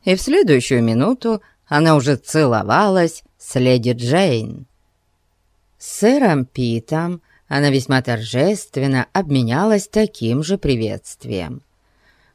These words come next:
Но Родан, только что куривший, уклонился от поцелуя с невесткой. Дети подошли к кузену. Матильда протянула ему руку и поцеловала его. А Пит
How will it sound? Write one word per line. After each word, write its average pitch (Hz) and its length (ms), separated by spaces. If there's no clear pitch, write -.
Но 147 260
Родан, 135 480
только 123 340
что 120 200
куривший, 127 760
уклонился 185 720
от - 120
поцелуя 131 640
с - 140
невесткой. 139 840
Дети 262 380
подошли 170 500
к - 80
кузену. 113 840
Матильда 202 580
протянула 170 520
ему 123 280
руку 220 400
и - 180
поцеловала 139 840
его. 107 380
А 113 180
Пит 240 560